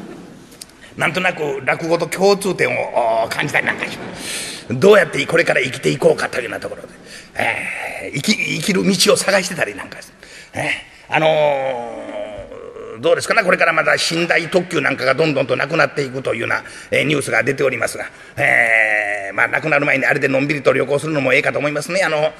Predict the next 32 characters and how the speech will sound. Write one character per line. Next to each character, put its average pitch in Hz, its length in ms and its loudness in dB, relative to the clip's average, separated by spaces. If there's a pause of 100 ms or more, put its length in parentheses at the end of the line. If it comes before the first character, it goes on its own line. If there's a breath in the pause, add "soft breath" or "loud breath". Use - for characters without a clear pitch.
(540 loud breath)
あ、 214 60 4
新 233 160 4
幹 359 180 4
線 254 160 0
便 381 160 0
利 415 80 -2
で 277 100 2
す - 80 -2
け 190 60 2
ど 156 100 4
ね、 302 240 2 (300 loud breath)
え 165 1000 -8
ー、 208 220 -2
あ 349 40 6
っ - 60 -8
と 466 80 8
い 320 40 6
う - 20 4
間 226 80 4
に 208 60 6
終 190 40 8
わ 185 60 8
っ - 40 0
て 175 80 4
し 175 100 0
ま 165 80 6
い 170 40 2
ま 156 80 4
す - 80 -6
か 175 80 2
ら - 80 4
な。 151 100 2